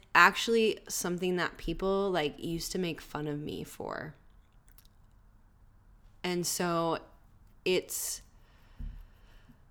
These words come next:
just really helpful to, like, work with someone who speaks the language of what you're going through, no matter what it is. And so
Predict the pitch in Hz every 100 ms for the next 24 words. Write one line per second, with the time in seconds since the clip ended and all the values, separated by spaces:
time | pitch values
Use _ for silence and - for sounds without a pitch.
0 | - - 247 226 - 185 180 190 196 208
1 | 202 165 - 185 185 190 - - 156 147
2 | 147 - - - - - - - 156 156
3 | 143 175 165 - 165 165 160 165 160 -
4 | 170 156 151 151 143 - - - - 175
5 | 156 - - 165 151 143 143 160 165 165
6 | 160 - 139 - - 143 135 - - -
7 | 131 143 - - 57 55 - - - 151
8 | 151 151 143 139 143 147 147 143 143 -
9 | 67 53 - - - - - - - -
10 | - - - - - - - 175 170 -
11 | 170 160 156